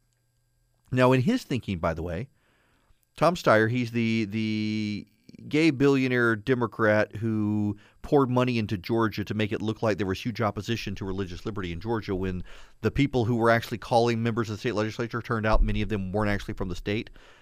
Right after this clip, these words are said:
It worked. I mean, it, it, it, he spent his money wisely on that. Uh, a very, very liberal guy, and, and he's, his thinking here is that the Democrats are going to win anyway. And what he wants to do is to be able to say, "Hey, look, it is the impeach Trump thing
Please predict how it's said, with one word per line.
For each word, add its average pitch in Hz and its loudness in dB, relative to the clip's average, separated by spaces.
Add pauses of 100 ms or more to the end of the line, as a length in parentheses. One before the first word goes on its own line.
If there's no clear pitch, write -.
It 120 4
worked. 147 8
I 117 4
mean, 113 2
it, 120 2
it, 123 2
it, 120 0
he 127 -2
spent 160 -4
his 151 -2
money 147 0
wisely 131 4
on 87 -2
that. 85 -2 (560)
Uh, 117 4
a 113 4
very, 151 6
very 151 2
liberal 117 2
guy, 147 4
and, 113 0
and 113 0
he's, 220 -6
his 185 2
thinking 127 -6
here 113 -2
is 165 -4
that 131 0
the 127 -2
Democrats 175 -2
are 139 -2
going 131 2
to 131 -2
win 127 -2
anyway. 92 -6 (1000)
And 117 0
what 110 2
he 175 -6
wants 160 -4
to 127 -10
do 117 -2
is 135 -2
to 123 -6
be 120 0
able 110 0
to 107 -2
say, 117 -2
"Hey, 160 -2
look, 143 -2
it 117 0
is 123 0
the 120 -4
impeach 139 -6
Trump - -4
thing 98 -4